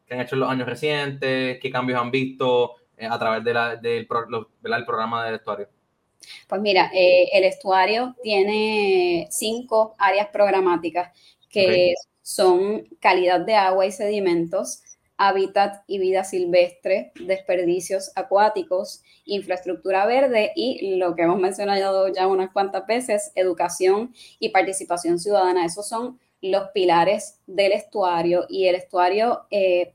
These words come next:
Speaker 2: pensando en cada uno de esos renglones que son necesarios para poder mantener la, la calidad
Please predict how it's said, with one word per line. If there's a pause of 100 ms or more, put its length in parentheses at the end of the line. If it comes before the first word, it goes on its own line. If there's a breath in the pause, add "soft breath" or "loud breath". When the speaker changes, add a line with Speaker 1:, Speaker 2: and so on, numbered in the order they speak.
Speaker 2:
pensando
en
cada
uno
de
esos
renglones
que
son
necesarios
para
poder (360 soft breath)
mantener
la,
la
calidad